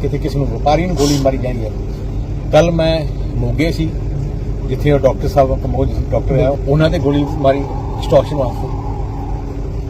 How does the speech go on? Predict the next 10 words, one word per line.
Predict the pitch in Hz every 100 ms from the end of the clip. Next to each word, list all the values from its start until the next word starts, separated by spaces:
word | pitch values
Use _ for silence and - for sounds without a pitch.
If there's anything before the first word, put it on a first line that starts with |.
| - - - -
ਅਸਲੀ | 185 277
ਕਾਰਨ | - 220 220
ਹੈ | 196 202
ਕਿ | - - - - -
ਇੱਥੇ | 196 226
ਕੋਈ | 226 240 226 - - - - - - - - - - - - - - - - - -
ਮੁੱਖ | 170 -
ਮੰਤਰੀ | 277 240 269 214
ਹੈ | 175
ਨਹੀਂ | 143